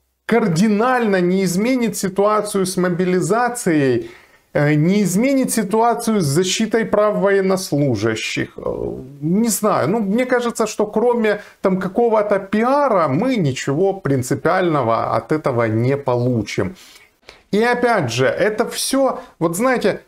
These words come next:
всё направлено на решение вопросов с мобилизацией, да, как там поддержать людей, как привлечь туда больше людей. А мне кажется, что всё-таки, м, на сегодняшний день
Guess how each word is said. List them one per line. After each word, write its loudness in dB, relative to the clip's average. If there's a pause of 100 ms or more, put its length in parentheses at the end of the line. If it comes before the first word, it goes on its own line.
всё 2
направлено 0
на 2
решение 0
вопросов 0
с -8
мобилизацией, 0
да, 0
как -2
там 0 (180)
поддержать 0
людей, 0
как 0
привлечь 0
туда 0
больше 0
людей. 0 (260)
А 0
мне 0
кажется, -2
что -4
всё-таки, -2 (560)
м, 0 (300)
на 2
сегодняшний 0
день 0